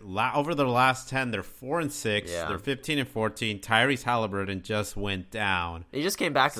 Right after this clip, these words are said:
Speaker 2: though.
Speaker 1: these next,
Speaker 2: Or did he,
Speaker 1: oh, he
Speaker 2: did
Speaker 1: just
Speaker 2: he just
Speaker 1: came
Speaker 2: get
Speaker 1: back?
Speaker 2: injured, like, yesterday?
Speaker 1: I thought he got injured.
Speaker 2: Oh, did he?
Speaker 1: He may, he may be back.
Speaker 2: I missed that.
Speaker 1: Um,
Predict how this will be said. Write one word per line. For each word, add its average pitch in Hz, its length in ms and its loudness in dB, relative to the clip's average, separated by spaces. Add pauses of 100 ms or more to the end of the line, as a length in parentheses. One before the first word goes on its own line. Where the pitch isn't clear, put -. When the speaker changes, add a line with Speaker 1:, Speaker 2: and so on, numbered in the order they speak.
Speaker 2:
though. 101 60 2
Speaker 1:
these 98 280 -4
next, 123 360 2
Speaker 2:
Or 147 80 -2
did 147 180 -2
he, 113 60 2
Speaker 1:
oh, 104 40 2
he 104 140 0
Speaker 2:
did - 60 0
Speaker 1:
just - 140 2
Speaker 2:
he - 80 0
just 104 100 4
Speaker 1:
came 101 80 4
Speaker 2:
get 98 40 4
Speaker 1:
back? 101 160 4
Speaker 2:
injured, 185 120 -4
like, 131 180 0
yesterday? 208 480 -4 (1040)
Speaker 1:
I - 60 -10
thought 123 220 0
he 107 80 -4
got 92 240 0
injured. 95 340 -4
Speaker 2:
Oh, 143 160 4
did 104 200 -8
he? 190 260 -10
Speaker 1:
He - 160 -16
may, 113 460 0
he 123 140 -4
may 104 220 0
be 101 160 -4
back. 90 280 2
Speaker 2:
I 87 40 0
missed 117 240 -6
that. 60 280 -12 (1400)
Speaker 1:
Um, 104 440 4